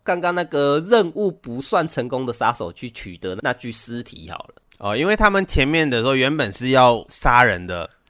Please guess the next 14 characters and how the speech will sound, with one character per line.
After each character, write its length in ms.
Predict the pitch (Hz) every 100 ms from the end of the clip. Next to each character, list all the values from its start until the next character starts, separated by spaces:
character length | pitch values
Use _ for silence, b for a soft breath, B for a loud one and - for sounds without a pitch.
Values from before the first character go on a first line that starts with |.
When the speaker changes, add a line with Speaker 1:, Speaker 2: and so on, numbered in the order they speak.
| -
Speaker 2:
可 100 | 120
是 340 | 147 156 147 135 131
没 140 | 151
想 180 | 143 127
到 240 | 135 135
那 180 | 131 135
个 80 | 127
人 200 | 107 107
自 120 | 135
己 140 | 110
掉 160 | 90 98
下 160 | 95 87
来 160 | 78
了。 160 | 76